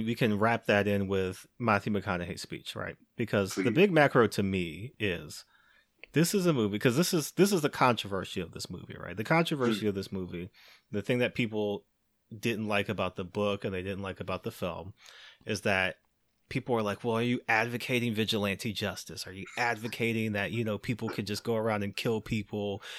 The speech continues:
Speaker 1: and, and they get to get off because, you know, like, you know, whatever, whatever," right?
Speaker 2: Sorry.
Speaker 1: And the thing about it is,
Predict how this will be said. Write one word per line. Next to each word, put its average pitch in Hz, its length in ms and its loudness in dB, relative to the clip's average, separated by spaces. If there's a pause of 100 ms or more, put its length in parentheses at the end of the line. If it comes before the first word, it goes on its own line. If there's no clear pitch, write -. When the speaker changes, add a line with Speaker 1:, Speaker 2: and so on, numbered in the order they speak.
(180)
Speaker 1:
and, 110 280 2
and 113 160 0
they 110 100 2
get 110 220 0
to 123 100 2
get 104 200 2
off 98 400 2
because, 98 500 0
you 113 140 0
know, 98 240 2
like, 95 360 -2
you 117 120 -4
know, 101 140 0
whatever, 101 500 0
whatever," 95 420 -2
right? 90 200 -8 (2000)
Speaker 2:
Sorry. - 280 2 (260)
Speaker 1:
And 175 140 8
the 160 60 6
thing 277 240 6
about 185 360 8
it 110 160 4
is, 101 480 -4